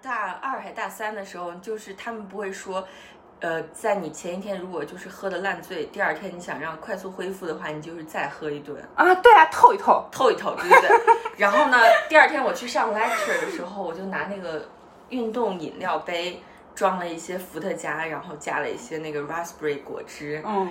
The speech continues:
Speaker 1: 然后我就带到 lecture 上去听，然后，然后就是，呃，一边听课，就听那个什么物理啊什么的那些东西，
Speaker 2: <laughs>
Speaker 1: 然后一边喝，然后我旁边的学生可能闻到了，然后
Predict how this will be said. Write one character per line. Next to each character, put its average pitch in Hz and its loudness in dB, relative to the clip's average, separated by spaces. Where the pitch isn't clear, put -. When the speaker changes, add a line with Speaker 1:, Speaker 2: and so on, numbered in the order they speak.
Speaker 1:
然 170 -8
后 170 -4
我 156 -2
就 156 -8
带 170 -2
到 156 -2
lecture 156 -8
上 156 -14
去 - -20
听， 151 -14
然 170 -4
后， 175 -4
然 160 -12
后 165 -8
就 165 -14
是， - -8
呃， 170 -2
一 208 -6
边 202 -6
听 190 -10
课， - -8
就 156 -10
听 190 -12
那 175 -10
个 156 -10
什 - -16
么 147 -10
物 220 -6
理 139 -12
啊 - -14
什 - -16
么 - -16
的 - -10
那 440 -6
些 440 -6
东 427 2
西， - -4
Speaker 2:
<laughs> - -18
Speaker 1:
然 165 -4
后 180 -4
一 190 -6
边 180 -8
喝， 170 -8
然 156 -4
后 208 -8
我 185 -4
旁 160 -12
边 185 -8
的 185 -10
学 165 -10
生 165 -12
可 160 -14
能 143 -10
闻 131 -10
到 165 -4
了， - -12
然 151 -14
后 160 -14